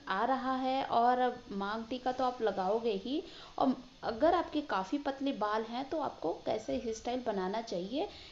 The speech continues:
यहाँ देखिए, पीछे से मैंने थोड़े से बालों को लेकर के चिमटी लगा ली है, और आपके पास ऐसा मांग टीका है या आप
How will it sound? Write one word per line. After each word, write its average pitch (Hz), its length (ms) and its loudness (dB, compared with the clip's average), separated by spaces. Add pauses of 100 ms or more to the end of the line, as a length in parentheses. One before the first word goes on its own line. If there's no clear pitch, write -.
(140)
यहाँ 330 160 8
देखिए, 302 280 4
पीछे 302 380 -2
से 330 120 0
मैंने 311 180 6
थोड़े 254 280 0
से 285 140 -2
बालों 240 300 0
को 262 120 0
लेकर 233 300 2
के 440 320 0
चिमटी 214 340 -2
लगा 208 300 2
ली 214 160 -2
है, 233 160 0
और 247 220 4
आपके 247 380 0
पास 311 340 -2
ऐसा 269 260 0
मांग 202 320 0
टीका 247 360 2
है 254 340 2 (360)
या 294 140 8
आप - 220 2